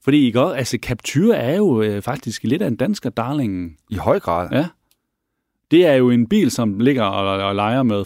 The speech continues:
Speaker 1: Volkswagen T-Cross.
Speaker 2: Men den er billig.
Speaker 1: Skoda Karoq.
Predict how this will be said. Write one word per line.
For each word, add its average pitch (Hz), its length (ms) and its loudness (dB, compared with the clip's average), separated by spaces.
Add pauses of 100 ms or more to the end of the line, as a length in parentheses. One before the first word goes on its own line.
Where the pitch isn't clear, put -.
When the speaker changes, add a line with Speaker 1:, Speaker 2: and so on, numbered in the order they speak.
Speaker 1:
Volkswagen 101 720 -6
T-Cross. - 1500 -6 (320)
Speaker 2:
Men 107 140 -2
den 98 120 -4
er 90 60 -6
billig. 131 400 -2
Speaker 1:
Skoda 117 560 -4 (180)
Karoq. 123 520 -2